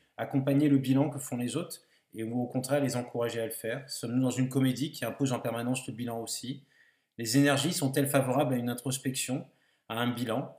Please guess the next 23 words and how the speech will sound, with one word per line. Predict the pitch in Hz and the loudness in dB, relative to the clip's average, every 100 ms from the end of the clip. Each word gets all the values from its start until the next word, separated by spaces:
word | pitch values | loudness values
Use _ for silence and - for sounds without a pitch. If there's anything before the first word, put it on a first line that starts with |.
| _ | _
Comment | 131 135 | 6 6
entreprendre | 147 151 143 151 135 | 6 2 0 2 4
un | 135 | 4
bilan | 127 123 170 | 4 2 2
alors ? | 131 160 175 - _ _ _ | 2 0 -4 -14 _ _ _
Se | - 139 | -4 -4
projeter | 139 143 - | 2 2 4
est-il | 156 160 | 0 2
nécessaire | 143 139 139 139 147 | 2 2 2 0 -2
pour | - 131 | -4 -2
tenir ? | 139 123 175 180 - | 0 0 -2 -6 -2
Qu'en | 135 | 0
dit, | 131 135 135 | 2 0 2
qu'en | 135 | 0
dit | 127 139 135 120 107 | 2 2 2 0 -6
le | 120 | -10
psy ? | 110 - 151 196 - _ _ _ | -6 -6 -4 -6 -12 _ _ _
Le | 135 | 0
bilan | 135 151 160 | 2 4 4
aide-t-il | 131 135 - 160 | 2 0 0 0
à | |
se | 135 | 0
projeter ? | 143 135 131 - 98 | -2 -4 -8 -8 -16